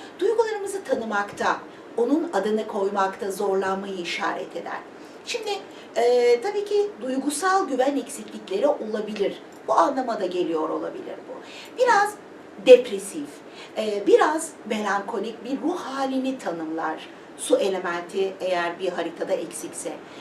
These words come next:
Toprak elementi de biraz fazla haritada, e, fazla olduğu için de bu da bizi biraz tutumlu olmaya yönlendirecektir.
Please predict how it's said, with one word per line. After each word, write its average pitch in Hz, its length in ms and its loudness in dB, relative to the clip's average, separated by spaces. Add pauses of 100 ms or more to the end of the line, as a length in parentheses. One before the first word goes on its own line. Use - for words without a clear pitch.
(240)
Toprak 277 460 4
elementi 381 560 6
de 339 120 0
biraz 202 340 2
fazla - 560 2
haritada, 180 560 2 (340)
e, 208 200 4
fazla 208 400 4
olduğu 415 340 12
için 220 360 -6
de 294 240 6
bu 370 120 4
da 277 220 4 (140)
bizi 196 400 4
biraz 294 380 4 (300)
tutumlu 240 640 0
olmaya 214 500 0
yönlendirecektir. 165 1080 -4